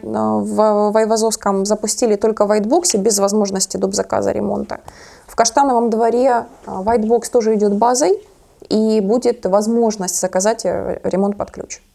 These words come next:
Ремонт под ключ будем предлагать двух типов. Щас пока прорабатываем проект, и вот, кстати, в этом, э, комплексе мы хотим сделать прям по стилям.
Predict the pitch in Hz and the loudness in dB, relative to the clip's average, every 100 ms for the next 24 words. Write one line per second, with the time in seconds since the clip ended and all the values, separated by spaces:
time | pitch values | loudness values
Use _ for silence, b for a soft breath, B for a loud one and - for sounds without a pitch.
0 | - 214 359 349 247 330 247 240 233 196 | -4 0 0 -2 -2 0 0 0 0 -2
1 | 196 202 220 208 202 - 175 175 170 277 | 0 2 2 0 -2 -2 -6 -4 -2 -2
2 | - 208 233 233 208 202 190 170 170 196 | -2 -2 -2 0 0 0 -2 -4 -4 -4
3 | 190 196 349 415 - 208 202 208 - 196 | -4 0 0 -2 -2 -2 -2 -4 -2 0
4 | 190 196 190 180 185 - - - - - | 2 0 0 -2 -4 -6 -6 -8 -8 -10
5 | - _ _ - 196 214 - - 427 - | -12 _ _ -2 0 0 -2 -2 -2 -10
6 | B B 240 262 277 214 202 220 233 226 | B B -2 0 0 0 0 0 0 0
7 | 214 214 196 - - 147 - | -2 -2 -4 -6 -6 -8 -10